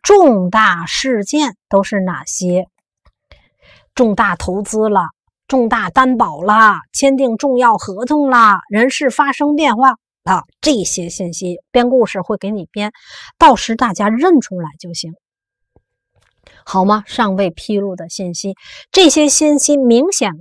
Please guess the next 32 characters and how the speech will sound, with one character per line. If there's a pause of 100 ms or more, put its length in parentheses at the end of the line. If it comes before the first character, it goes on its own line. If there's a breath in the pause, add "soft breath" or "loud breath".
暗
示
会
对
公
司
的
股
票
价
格
肯
定
会
产
生
影
响 (140)
的， (640 soft breath)
这
是
第
二。
然
后
第
三
个，
一
定
要 (140)
看